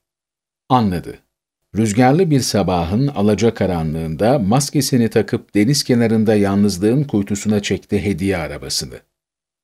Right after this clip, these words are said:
Dikkatlice park edip yağmur yüklü bulutların nemiyle ıslanmış banka destek alarak oturdu.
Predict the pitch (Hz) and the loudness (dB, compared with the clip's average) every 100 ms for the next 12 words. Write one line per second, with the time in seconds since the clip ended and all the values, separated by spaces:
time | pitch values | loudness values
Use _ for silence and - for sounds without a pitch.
0 | _ _ 117 - 135 131 165 147 139 135 | _ _ -4 2 2 2 2 2 2 2
1 | 127 120 120 113 104 - 98 107 156 165 | -2 0 -2 -2 -4 -2 0 2 2 0
2 | 135 - 104 101 101 - 104 104 101 92 | 0 0 0 2 0 0 0 2 2 2
3 | 98 139 120 85 - 101 90 98 - - | 2 2 2 0 -2 -4 -2 -2 -2 -4
4 | 185 190 262 220 202 - 170 151 110 104 | -4 -2 2 2 2 0 -2 2 2 2
5 | - 73 - - - | 0 -6 -8 -14 -16